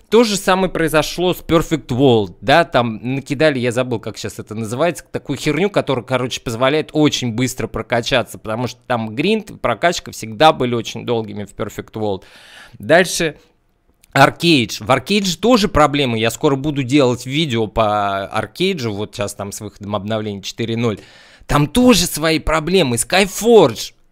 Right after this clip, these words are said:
Ну, вроде что-то новое, интересное придумали, молодцы, я думаю, нифига себе, ну,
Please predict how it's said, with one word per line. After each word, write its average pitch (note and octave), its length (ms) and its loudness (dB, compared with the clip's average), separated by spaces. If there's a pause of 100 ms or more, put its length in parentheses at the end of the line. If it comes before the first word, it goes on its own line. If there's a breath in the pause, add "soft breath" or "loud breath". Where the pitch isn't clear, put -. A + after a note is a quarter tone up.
(140)
Ну, D3+ 180 0
вроде D#3 420 2
что-то D#3+ 240 -2
новое, C#3+ 600 2
интересное C3+ 640 0
придумали, B2 560 0
молодцы, G#2+ 460 -4
я B2+ 180 0
думаю, G#2 220 -8
нифига G#2 360 -4
себе, G#2 220 -6
ну, G#2 240 -6